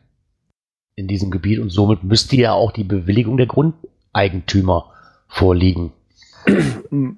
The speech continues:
Speaker 2: müsste eigentlich, ja.
Speaker 1: Müsste. Ja, man immer mit Vorsicht zu genießen, ne? Was ich wirklich hab und was ich wirklich mache, ist auch wieder was anderes. Aber man, es gibt natürlich auch wieder ganz, ganz böse Stimmen, die in die Kerbe direkt mit reinhauen müssen, dass der Wald natürlich, natürlicher Lebensraum von Wildtieren und Pflanzen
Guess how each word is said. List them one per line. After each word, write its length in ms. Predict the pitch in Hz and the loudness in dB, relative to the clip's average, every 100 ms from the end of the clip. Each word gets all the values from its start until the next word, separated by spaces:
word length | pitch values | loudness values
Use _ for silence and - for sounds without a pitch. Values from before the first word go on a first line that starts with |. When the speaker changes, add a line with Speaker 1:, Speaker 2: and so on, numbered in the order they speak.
| - | -2
Speaker 2:
müsste 460 | 143 170 - - | 2 2 2 -2
eigentlich, 560 | - 90 76 - - - | 0 -2 -4 -12 -16 -10
ja. 120 | 90 | -2
Speaker 1:
Müsste. 540 | 101 110 - - 82 - _ - | 2 2 0 -2 -6 -6 _ -6
Ja, 140 | 113 113 | 0 2
man 240 | 104 104 | 2 0
immer 160 | 123 113 | -2 -2
mit 140 | 95 | 0
Vorsicht 320 | 113 110 95 | 0 0 -2
zu 100 | - 92 | -6 -2
genießen, 500 | 95 98 87 80 82 | 2 2 0 -8 -12
ne? 100 | 87 | -4
Was 140 | 90 90 | -4 -2
ich 140 | 87 | 0
wirklich 320 | 101 - - | 0 0 -2
hab 140 | 98 - | -2 -2
und 200 | 95 90 | -6 -4
was 120 | 90 | -4
ich 160 | 95 98 | -2 -2
wirklich 280 | 92 95 | -2 -2
mache, 200 | 95 92 | -2 -2
ist 80 | 90 | 0
auch 80 | 90 | -2
wieder 120 | 90 | 0
was 140 | 85 82 | 0 0
anderes. 480 | 98 95 87 - - - - - - _ _ _ _ _ _ _ - | 0 0 -2 -6 -16 -18 -14 -14 -14 _ _ _ _ _ _ _ -2
Aber 400 | 107 117 117 113 | 2 2 0 -6
man, 240 | 127 120 117 | -8 -8 -8
es 100 | - | -6
gibt 120 | 120 | -4
natürlich 280 | 113 123 117 | 0 0 2
auch 140 | 110 101 | 0 2
wieder 140 | 110 | 0
ganz, 240 | 104 131 | 2 0
ganz 240 | - 117 101 | 0 -2 0
böse 180 | 113 107 | 2 2
Stimmen, 260 | - 117 | 0 0
die 120 | 107 | 2
in 100 | 107 | 0
die 80 | 95 | 0
Kerbe 300 | - 113 117 | -2 -2 0
direkt 220 | 104 123 | -2 -4
mit 160 | 107 95 | -6 -2
reinhauen 420 | 110 117 104 101 | -2 0 0 -2
müssen, 240 | 101 - 104 | -4 -10 -4
dass 180 | 101 - | -2 2
der 500 | 101 101 101 98 - | 2 4 2 0 -4
Wald 220 | 104 117 | -2 -2
natürlich, 540 | 101 - 104 101 95 - | -2 -8 -6 -6 -8 -6
natürlicher 420 | 104 131 143 120 | -2 0 2 2
Lebensraum 460 | 120 117 - 110 101 | 2 0 -2 -4 -2
von 180 | 101 | -2
Wildtieren 320 | 101 127 117 98 | 0 2 0 0
und 100 | 92 | -2
Pflanzen 520 | 110 147 - 147 | -2 -2 -2 -2